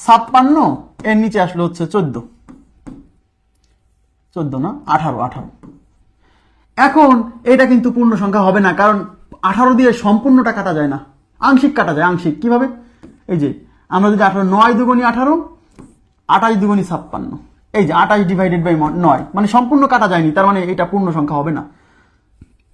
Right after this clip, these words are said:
তার মানে হরে যে সংখ্যাটা থাকবে এই পুরোটা দিয়ে যদি উপরে কাটাকাটি হয়, মানে হর যদি ভ্যানিশ হয়ে যায়, তাহলে ফলাফল পূর্ণ সংখ্যা আসে। এইটুকু বুঝছেন কিনা বলেন? তাহলে এখানে কিন্তু দেখেন এই ভগ্নাংশ আছে জেড by একুশ। এখন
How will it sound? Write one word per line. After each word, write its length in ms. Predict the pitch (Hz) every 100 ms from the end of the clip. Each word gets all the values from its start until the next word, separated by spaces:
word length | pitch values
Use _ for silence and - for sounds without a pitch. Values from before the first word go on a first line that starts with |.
| _ _
তার 80 | 247
মানে 100 | 185
হরে 220 | 202 262 320
যে 60 | 320
সংখ্যাটা 280 | 302 294 294 269
থাকবে 160 | 220 233
এই 60 | 233
পুরোটা 280 | 285 294 285
দিয়ে 120 | 285 285
যদি 100 | 277 254
উপরে 180 | 285 277
কাটাকাটি 360 | 277 277 226 220
হয়, 180 | 190 156 143 - _ _ _ -
মানে 120 | 196 202 175
হর 180 | 262 285
যদি 100 | 294 220
ভ্যানিশ 200 | 262 285
হয়ে 120 | 247 196
যায়, 140 | 151 - - _ -
তাহলে 180 | 180 185
ফলাফল 300 | 170 180 175 175
পূর্ণ 160 | 170 160 139
সংখ্যা 220 | 139 139
আসে। 140 | - - 180
এইটুকু 200 | 202 170
বুঝছেন 200 | 170 165 170
কিনা 140 | 175
বলেন? 160 | 127 107 - - - _ _ _ _ _ _ _
তাহলে 160 | 240 262
এখানে 200 | 269 302 320
কিন্তু 140 | 311 285
দেখেন 220 | 254 240 214 240
এই 60 | 196 196
ভগ্নাংশ 360 | 226 277 262 269
আছে 100 | 262 170
জেড 220 | 226 247 214
by 120 | 254 247 233
একুশ। 260 | 180 139 - - _ - _ _ _ - - _ _ 202
এখন 140 | 262